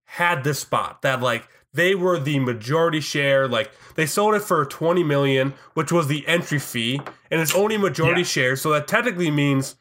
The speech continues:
Speaker 1: that the team gained value over time, which
Speaker 2: They
Speaker 1: is a
Speaker 2: made
Speaker 1: good
Speaker 2: money.
Speaker 1: thing, which is a good thing to see that, yeah, they sold their share for what the entry fee is, which means that obviously they're doing well enough that the Sixers found value in paying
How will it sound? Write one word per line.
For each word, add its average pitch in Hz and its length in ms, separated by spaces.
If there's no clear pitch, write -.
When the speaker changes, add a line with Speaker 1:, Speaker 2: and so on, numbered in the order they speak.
Speaker 1:
that 160 160
the 151 60
team 180 420
gained 160 360
value 151 640
over 139 160
time, 151 320
which 233 140
Speaker 2:
They 285 40
Speaker 1:
is 220 80
a - 40
Speaker 2:
made 170 100
Speaker 1:
good 240 100
Speaker 2:
money. 175 160
Speaker 1:
thing, 208 200
which 208 140
is 269 120
a 269 40
good 208 200
thing 220 140
to 190 40
see 185 220
that, 143 120
yeah, 143 160
they 156 200
sold 151 560
their 214 240
share 120 480
for 175 120
what 156 200
the 147 160
entry 160 280
fee 160 280
is, 226 240
which 160 200
means 175 280
that 135 180
obviously 160 400
they're 139 300
doing 156 260
well 147 160
enough 135 300
that 123 180
the 131 80
Sixers 131 560
found 160 300
value 143 440
in 120 100
paying 120 560